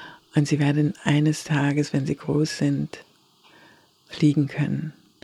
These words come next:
Wer ihnen jetzt schon Flügel verleiht, wird sie meiner Meinung nach überfordern,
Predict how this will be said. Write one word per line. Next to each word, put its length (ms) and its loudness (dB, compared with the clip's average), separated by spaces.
Wer 160 6
ihnen 180 6
jetzt 320 4
schon 220 4
Flügel 440 4
verleiht, 840 -2
wird 200 0
sie 140 -2
meiner 300 0
Meinung 420 -2
nach 220 -2
überfordern, 880 -2